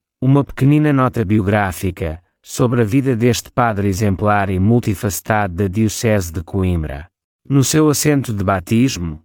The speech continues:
o pároco de Fajão desse tempo, padre Carlos José Fernandes de Almeida,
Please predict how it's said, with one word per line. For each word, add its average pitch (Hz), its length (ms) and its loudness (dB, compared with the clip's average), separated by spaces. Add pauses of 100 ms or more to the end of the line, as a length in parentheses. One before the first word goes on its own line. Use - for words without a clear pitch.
(140)
o 131 100 0
pároco 139 480 -2
de - 80 -10
Fajão 117 500 2
desse 101 280 0
tempo, 104 500 -2 (320)
padre 123 360 -2
Carlos 123 500 0
José 98 380 0
Fernandes 110 580 0
de 95 120 -2
Almeida, 92 720 -2